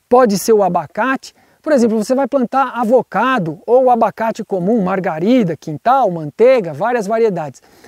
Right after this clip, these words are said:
Você vê o espaçamento convencional, por exemplo, do avocado em monocultura.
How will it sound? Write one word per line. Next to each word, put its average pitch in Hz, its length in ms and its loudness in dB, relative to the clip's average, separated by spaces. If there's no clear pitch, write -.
Você 285 280 0
vê 359 100 2
o 403 60 4
espaçamento 285 640 0
convencional, 233 720 0
por 220 120 -2
exemplo, 220 380 0
do 220 220 -2
avocado 226 600 0
em 233 60 0
monocultura. 233 840 0